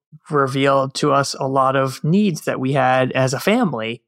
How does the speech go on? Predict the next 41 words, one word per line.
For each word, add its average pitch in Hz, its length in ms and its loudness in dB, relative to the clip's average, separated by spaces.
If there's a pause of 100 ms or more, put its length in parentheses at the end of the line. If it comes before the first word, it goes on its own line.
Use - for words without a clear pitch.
(180)
which 143 260 0
is 139 180 0
why 143 260 2
we 139 160 -2
made 131 220 -4
the 139 60 -6
transition 131 640 -4
down 123 320 0
here 127 280 -2
to 127 120 -12
Jacksonville 127 640 -4
from 127 200 -2
Atlanta 117 680 -2 (200)
a 131 80 -2
year 127 280 -2
and 117 80 -6
a 117 40 -8
half 135 280 -2
ago. 120 340 -6 (480)
And 135 200 -2
so 127 440 0 (440)
his - 200 -2
first - 560 -2
normal 135 360 0
school 151 280 -4
year 127 380 -6 (340)
was 127 240 0
his 131 120 -4
second 131 340 -4
grade 120 260 -4
year. 120 360 -6 (220)
Every 139 320 2
other 131 300 0
experience 147 560 -2
he 127 120 -6
had 117 380 0 (180)
had 127 140 -2
been 120 200 -4
rocked 123 440 0
by 113 180 0
covid, 113 600 -6